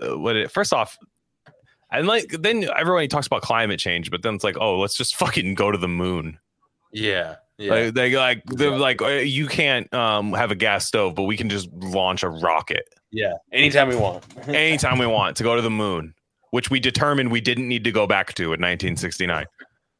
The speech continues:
Speaker 1: We didn't need to go, so there's nothing there.
Speaker 2: <laughs>
Speaker 1: So, but we're just
Speaker 2: Yeah.
Speaker 1: gonna go.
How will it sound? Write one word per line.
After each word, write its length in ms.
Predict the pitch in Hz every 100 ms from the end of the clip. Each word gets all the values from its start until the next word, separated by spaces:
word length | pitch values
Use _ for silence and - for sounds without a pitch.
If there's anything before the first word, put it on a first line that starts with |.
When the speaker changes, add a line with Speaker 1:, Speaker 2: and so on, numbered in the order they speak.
| _ -
Speaker 1:
We 120 | 131
didn't 140 | 139
need 80 | 131
to 60 | 123
go, 140 | 127
so 120 | 143
there's 120 | 127
nothing 280 | 135 127 113
there. 320 | 104 92 78 - - _ _ _ -
Speaker 2:
<laughs> 20 | 143 147 - 147 110 104 98 -
Speaker 1:
So, 260 | - 123 104
but 140 | 95 117
we're 100 | 120
just 120 | 107
Speaker 2:
Yeah. 60 |
Speaker 1:
gonna 120 | 117 90
go. 460 | 113 101 78 78